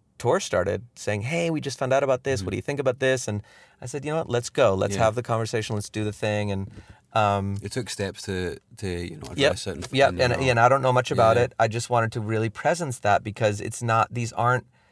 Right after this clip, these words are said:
Speaker 1: high-minded ideological things that I'm just thinking about 'cause I think I'm smart.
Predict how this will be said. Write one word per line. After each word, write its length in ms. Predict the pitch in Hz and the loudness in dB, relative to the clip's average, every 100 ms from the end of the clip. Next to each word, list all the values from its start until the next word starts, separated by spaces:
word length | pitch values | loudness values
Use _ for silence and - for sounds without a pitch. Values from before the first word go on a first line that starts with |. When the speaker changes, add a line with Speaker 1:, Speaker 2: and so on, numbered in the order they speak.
| _ _ _ | _ _ _
Speaker 1:
high-minded 680 | - 123 120 117 110 113 110 | -4 2 2 4 2 2 2
ideological 640 | 107 110 110 107 107 123 104 | 4 4 4 4 4 -2 -2
things 320 | - 117 110 | 0 0 0
that 80 | 107 | -2
I'm 80 | 104 | -2
just 200 | 98 - | -4 -2
thinking 260 | 107 110 | -2 0
about 280 | 101 101 92 | 4 4 4
'cause 100 | 107 | 2
I 60 | 98 | 0
think 160 | 107 92 | 0 -2
I'm 120 | 95 | -4
smart. 440 | - 143 131 90 | 0 2 4 2